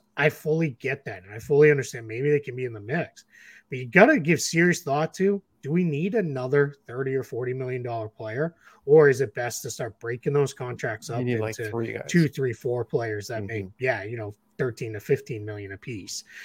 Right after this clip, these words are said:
Speaker 1: And that's, that's, you know, that's the, the tricky part of team building, right? You've, you know, if they were nailing these minimum signings left and right and doing great with them, then I'd say,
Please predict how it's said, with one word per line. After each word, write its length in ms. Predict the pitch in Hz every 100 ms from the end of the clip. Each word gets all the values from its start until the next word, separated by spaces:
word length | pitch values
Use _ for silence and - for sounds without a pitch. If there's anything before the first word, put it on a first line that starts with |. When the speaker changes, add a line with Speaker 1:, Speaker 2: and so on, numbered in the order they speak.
| - 131
Speaker 1:
And 140 | 131
that's, 440 | 143 156 151 - _ _
that's, 440 | 131 143 147 - - _ _ _ -
you 140 | 151
know, 60 | 147
that's 360 | 131 143 -
the, 240 | - 160 - 151
the 80 |
tricky 320 | 143 175 - 143
part 260 | 165 156
of 180 | 143 143
team 220 | 170 143
building, 300 | 107 98 101
right? 200 | 107 120
You've, 260 | 110 110 107 - - -
you 120 | 156
know, 200 | 127 110 _ -
if 400 | 196 180 - _ -
they 100 | 311
were 140 | 349
nailing 580 | 208 170 202 247 247 240 -
these 240 | 220 214
minimum 360 | 202 220 220 220
signings 460 | - 220 220 214
left 240 | 180 208 202
and 100 | 180
right 300 | 196 202 170
and 100 | 170
doing 220 | 175 147
great 240 | 139 160
with 100 | 139
them, 160 | 175 180 - - - 170
then 100 | 175
I'd 160 | 165
say, 240 | 160 143